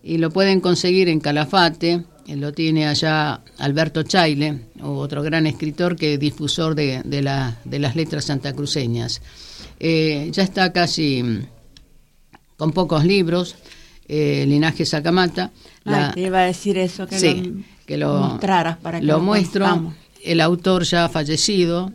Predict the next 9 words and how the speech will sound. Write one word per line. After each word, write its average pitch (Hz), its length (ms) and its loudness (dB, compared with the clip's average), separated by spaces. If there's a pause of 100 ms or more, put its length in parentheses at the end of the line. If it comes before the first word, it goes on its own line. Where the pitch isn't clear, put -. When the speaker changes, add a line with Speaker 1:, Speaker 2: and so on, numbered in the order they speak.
Speaker 1:
y 151 100 -4
fue 175 180 -2
llevado 170 640 2
desde 151 320 0
Calafate 160 840 0 (400)
hasta, 180 680 0
eh, 151 460 0
Río 165 240 2
Mayo, 190 540 0